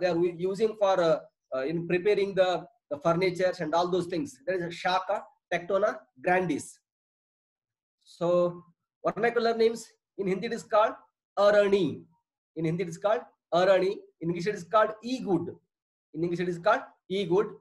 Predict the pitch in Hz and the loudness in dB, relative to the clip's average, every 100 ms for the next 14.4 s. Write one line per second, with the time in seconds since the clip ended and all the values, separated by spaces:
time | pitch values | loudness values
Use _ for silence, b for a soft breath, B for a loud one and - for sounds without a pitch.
0 | _ _ _ - 180 185 185 180 185 - | _ _ _ -4 -2 -2 2 2 2 -4
1 | - _ _ _ - 202 - 202 226 226 | -18 _ _ _ -8 -8 -4 0 2 4
2 | 226 240 _ _ _ _ - 139 156 190 | 2 0 _ _ _ _ -12 -4 2 4
3 | 214 233 233 220 208 190 220 202 - - | 4 4 4 2 2 2 2 -4 -14 -4
4 | 190 220 - _ _ - 180 170 240 208 | -2 -2 -6 _ _ -4 -4 -4 -6 0
5 | 190 143 110 - _ _ _ 165 202 180 | 2 2 0 -10 _ _ _ -4 -2 -2
6 | 156 208 139 - _ 123 143 190 226 196 | -2 -2 -6 -14 _ -6 2 4 4 4
7 | 175 175 214 - - 196 240 - _ _ | 2 2 -2 -6 -4 -2 -4 -6 _ _
8 | 208 185 160 220 185 180 175 135 - _ | -4 -4 -4 -6 0 4 4 2 -6 _
9 | _ _ _ _ - 240 240 _ _ 170 | _ _ _ _ -2 -2 -4 _ _ -6
10 | 170 175 190 170 160 160 175 175 180 180 | -4 0 0 2 0 0 -2 -2 -2 -2
11 | 180 185 185 - _ - 147 147 170 170 | -2 0 0 -6 _ -10 -10 -4 0 2
12 | 170 220 - _ _ _ _ _ _ _ | 4 0 0 _ _ _ _ _ _ _
13 | _ _ - 165 190 - 165 185 190 190 | _ _ -6 -2 -2 -4 -10 -8 -2 -2
14 | 180 196 190 165 | -2 -4 -4 -10